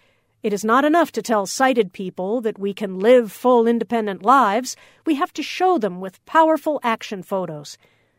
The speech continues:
Have any of your members recently graduated from college? Get a photo of them in gown, tossing their cap in the air.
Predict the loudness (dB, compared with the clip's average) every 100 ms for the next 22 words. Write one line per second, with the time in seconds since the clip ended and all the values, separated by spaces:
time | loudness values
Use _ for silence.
0 | _ -2 2 4 4 4 2 2 2 0
1 | -2 -4 -6 -6 -6 -6 -2 -2 -2 -4
2 | -4 -6 -10 -8 -2 -2 -2 -4 -8 _
3 | _ _ -2 -2 2 4 6 4 2 2
4 | 0 0 0 0 2 2 2 -2 -6 -2
5 | -2 0 -2 -4 -4 -2 -2 -2 -4 -6
6 | -6 -8 -10